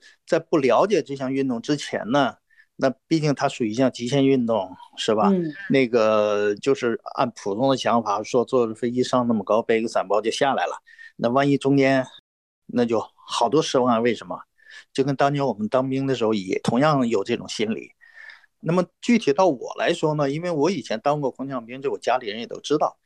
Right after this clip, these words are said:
Speaker 1: 就是我也不是第一次接触这个东西，这是第一。第二呢，就是我是从小，包括一直到现在，我对这些事情呢，又一直是非常感兴趣。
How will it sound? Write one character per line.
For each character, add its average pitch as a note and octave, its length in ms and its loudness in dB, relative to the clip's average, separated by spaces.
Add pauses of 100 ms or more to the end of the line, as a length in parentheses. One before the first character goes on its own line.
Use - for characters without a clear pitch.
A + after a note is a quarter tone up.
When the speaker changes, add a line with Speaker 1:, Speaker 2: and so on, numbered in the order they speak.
(340)
Speaker 1:
就 C3+ 140 2
是 B2 80 -2
我 B2 200 2
也 C#3 100 4
不 - 120 -12
是 C3 140 0
第 F3+ 240 -2
一 G#3+ 80 2
次 F#2+ 480 -2
接 G#3+ 220 2
触 D3 180 0
这 F#2+ 100 -8
个 E2+ 100 -12
东 - 180 -20
西， - 160 -20 (600)
这 C#3 140 2
是 B2 100 -2
第 A#2+ 240 2
一。 - 140 -2 (380)
第 G#3 120 4
二 G#3 200 2
呢， A2+ 240 -4 (400)
就 D3 120 0
是 C3+ 200 2
我 G#2 520 0
是 D#3+ 360 0
从 E3 460 0
小， - 440 -2
包 D3 140 2
括 E3 180 2
一 F#3+ 160 -2
直 F#3 100 4
到 F#3+ 120 4
现 G#3 240 2
在， F3 300 0 (200)
我 G#2 180 -4
对 D3 140 0
这 C#3+ 80 -4
些 D3 140 0
事 C#3+ 180 -8
情 A2+ 180 -10
呢， G2+ 100 -4
又 B2 360 2 (360)
一 F3 160 2
直 C3+ 160 0
是 B3 80 2
非 A#3 180 2
常 B2 120 0
感 E2+ 160 -2
兴 A2+ 200 -4
趣。 - 140 -20